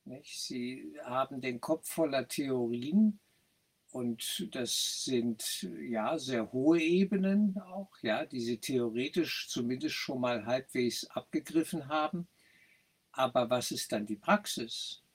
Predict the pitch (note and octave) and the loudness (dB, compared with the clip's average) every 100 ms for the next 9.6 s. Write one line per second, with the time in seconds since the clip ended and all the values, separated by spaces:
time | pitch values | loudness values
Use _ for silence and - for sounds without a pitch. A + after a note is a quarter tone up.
0 | _ _ _ C3+ D#3+ D3 A#2+ D3 C3+ D3 | _ _ _ -2 -2 -2 -2 -2 -2 -6
1 | C3+ A#2 B2+ B2+ B2+ A#2+ C3 B2 A2 A#2 | -6 -4 -2 0 0 -2 -2 -6 -2 0
2 | A2 A2 A#2 G#2+ G#2 G#2 B2+ C3 D#3 B2+ | 0 -2 -2 -2 -2 -4 -4 -4 -4 -4
3 | - A#2 A2+ G2+ G#2+ G2 G#2+ - - - | -2 0 -2 -4 -8 -10 -14 -14 -14 -8
4 | A2 - A#2+ C3+ D#3 - - A2+ - - | -8 -2 2 2 0 -8 -12 -12 -14 -12
5 | B2 A#2+ A2+ - A#2 C3 - - - G#2+ | -10 -8 -8 -4 -2 -2 -2 -6 -4 -6
6 | - _ - C3 A2+ C3+ A#2+ A#2+ C3 C3+ | -8 _ -18 -10 -8 -6 0 0 0 -4
7 | A2+ - A#2 C#3 C3 - - - C3 _ | -10 -10 -10 -10 -14 -18 -16 -16 -16 _
8 | _ _ _ _ - C3 - D3 C3 G#2+ | _ _ _ _ -2 -2 -2 -2 -2 -4
9 | A2+ G#2 D3 E3+ G#2 - | -6 -4 -2 -4 -6 -14